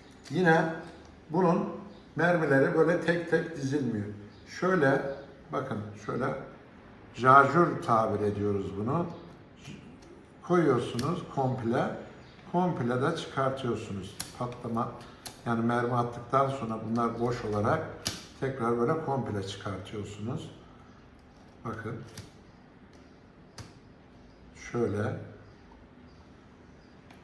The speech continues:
Görüyorsunuz. Yani birçok özellikleri var arkadaşlar. Ee, dediğim gibi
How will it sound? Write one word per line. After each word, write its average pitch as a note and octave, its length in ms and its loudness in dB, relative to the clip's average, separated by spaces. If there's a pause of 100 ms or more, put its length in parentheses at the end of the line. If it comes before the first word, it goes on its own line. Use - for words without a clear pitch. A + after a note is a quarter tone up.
(2750)
Görüyorsunuz. - 640 -4 (480)
Yani D3+ 300 4 (420)
birçok E3+ 300 -2
özellikleri C#3 680 4
var A#2 100 2
arkadaşlar. A2 640 0 (960)
Ee, C3+ 220 -4 (1120)
dediğim E3 320 2
gibi C3 280 2